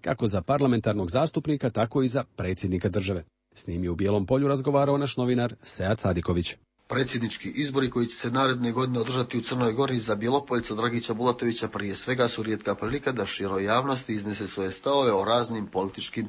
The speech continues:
Speaker 2: pitanjima. Od hiljadu devetsto devedesete on je to uspijevao i činio na raznim izborima, a višegodišnja praksa, očigledno,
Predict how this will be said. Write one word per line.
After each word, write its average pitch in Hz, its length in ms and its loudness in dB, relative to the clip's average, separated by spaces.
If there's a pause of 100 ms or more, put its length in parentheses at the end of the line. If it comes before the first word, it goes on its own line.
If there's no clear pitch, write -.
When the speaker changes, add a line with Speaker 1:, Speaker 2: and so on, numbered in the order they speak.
Speaker 2:
pitanjima. 90 520 -6 (280)
Od 123 160 -2
hiljadu 170 220 4
devetsto 156 300 4
devedesete 123 600 -2
on 127 200 4
je 139 120 -2
to 143 100 0
uspijevao 139 580 2
i 117 100 0
činio 113 280 -4
na 113 100 -2
raznim 107 380 0
izborima, 101 400 -2
a 87 80 0
višegodišnja 92 720 -4
praksa, 123 460 -2
očigledno, 104 580 -2